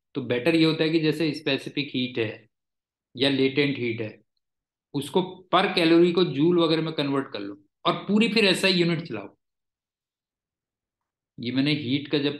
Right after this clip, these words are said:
chapter लिया था, तो पूरा बताया था तुम्हें कि पूरा उसमें जो है उसका ध्यान रखना, क्योंकि कई जगह calorie चल रही होती है, कहीं पे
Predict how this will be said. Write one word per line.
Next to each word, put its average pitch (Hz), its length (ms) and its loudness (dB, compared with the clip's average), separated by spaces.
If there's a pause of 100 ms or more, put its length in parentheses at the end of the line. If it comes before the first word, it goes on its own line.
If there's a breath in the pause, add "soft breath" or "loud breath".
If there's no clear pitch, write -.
(160)
chapter 131 280 -4
लिया 131 200 0
था, 143 120 -4
तो 147 80 -6
पूरा 135 220 -4
बताया 123 340 -4
था 117 160 -4
तुम्हें 123 220 -4 (640)
कि - 80 -8
पूरा 147 300 0
उसमें 139 380 0
जो 135 100 0
है 151 260 0 (340)
उसका 143 220 -4
ध्यान 131 280 -4
रखना, 135 200 -8
क्योंकि 160 320 -8
कई 143 280 0
जगह 151 300 -4
calorie 135 340 0
चल 135 220 -4
रही 131 160 -2
होती 127 300 -2
है, 123 160 0 (1300)
कहीं 135 260 0
पे 165 80 4